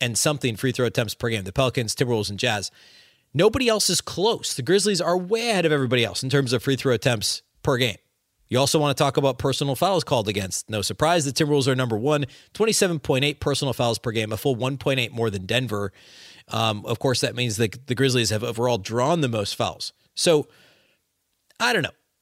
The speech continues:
I think that those Memphis complaints are falling on fairly deaf ears. Uh, the officiating wasn't great in Game four. It also wasn't good in Games one and two. I think Game three was the best officiated game, in my opinion. Uh, but I don't think the officiating was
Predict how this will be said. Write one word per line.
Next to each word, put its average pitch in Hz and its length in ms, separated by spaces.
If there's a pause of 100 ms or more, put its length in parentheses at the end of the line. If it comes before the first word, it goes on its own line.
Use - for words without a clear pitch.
(120)
I 208 480
think 247 240
that 175 120
those 170 180
Memphis 151 320
complaints 131 460
are 117 60
falling 131 440
on 117 340 (100)
fairly 127 400
deaf 107 280
ears. 101 600
Uh, 107 360
the 147 240
officiating 185 360
wasn't 127 240
great 127 200
in 110 40
Game 110 200
four. 147 220
It 160 100
also 208 200
wasn't 170 280
good 160 160
in 151 40
Games 143 300
one 147 160
and 117 80
two. 117 320 (380)
I - 20
think 131 160
Game 147 160
three 156 220
was 131 120
the 120 120
best 127 340
officiated 110 540
game, 110 160
in 101 80
my 98 120
opinion. 151 440 (580)
Uh, 135 260 (120)
but 190 200
I 202 140
don't 226 220
think 196 300
the 165 120
officiating 147 560
was 127 400